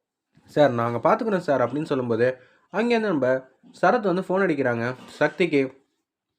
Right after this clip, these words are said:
"வெற்றி வீட்ல வா, ஏதோ ஒரு பிரச்சனை இருக்கு.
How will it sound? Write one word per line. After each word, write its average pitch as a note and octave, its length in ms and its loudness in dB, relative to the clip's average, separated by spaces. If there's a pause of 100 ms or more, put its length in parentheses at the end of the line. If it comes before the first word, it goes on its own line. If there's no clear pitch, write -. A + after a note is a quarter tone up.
(480)
"வெற்றி F#3 240 0
வீட்ல G3 300 0 (300)
வா, C3 180 2 (200)
ஏதோ A#2+ 160 0
ஒரு F3 180 4
பிரச்சனை D#3 360 0
இருக்கு. A#2+ 240 0